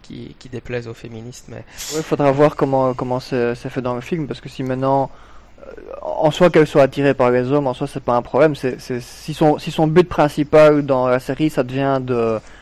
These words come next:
Speaker 2: de, de plaire aux hommes ou d'avoir une histoire avec les hommes plutôt que de faire ce qu'elle fait, euh, normalement,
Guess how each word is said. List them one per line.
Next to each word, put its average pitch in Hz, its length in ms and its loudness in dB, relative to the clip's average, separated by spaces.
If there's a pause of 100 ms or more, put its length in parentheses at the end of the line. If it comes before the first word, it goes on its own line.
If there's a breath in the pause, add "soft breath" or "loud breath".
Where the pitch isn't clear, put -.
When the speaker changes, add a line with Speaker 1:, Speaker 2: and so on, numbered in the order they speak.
(320 loud breath)
Speaker 2:
de, 127 180 -4
de 131 160 0
plaire 143 400 4
aux 127 220 0
hommes 139 240 4
ou 131 60 -4
d'avoir 127 360 0
une 127 100 -8
histoire 123 280 -2
avec 120 180 -2
les 117 160 -2
hommes 143 160 2
plutôt 131 280 -4
que 123 140 -6
de 117 140 -10
faire 123 220 -4
ce - 80 -20
qu'elle 113 180 -4
fait, - 160 -6
euh, 113 260 0
normalement, 117 560 -4